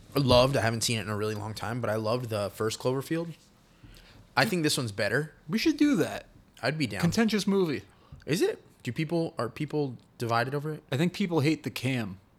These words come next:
Speaker 2: aspect.
Speaker 1: I haven't seen it in probably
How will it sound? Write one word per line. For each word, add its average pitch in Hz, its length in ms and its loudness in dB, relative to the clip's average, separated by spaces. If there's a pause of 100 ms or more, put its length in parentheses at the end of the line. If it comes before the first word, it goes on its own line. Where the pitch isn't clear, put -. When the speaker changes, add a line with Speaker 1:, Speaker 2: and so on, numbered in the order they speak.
(520)
Speaker 2:
aspect. 110 560 -8 (1400)
Speaker 1:
I 123 60 -2
haven't 143 240 -2
seen 131 140 -2
it 127 140 -2
in 110 160 -4
probably 101 760 -6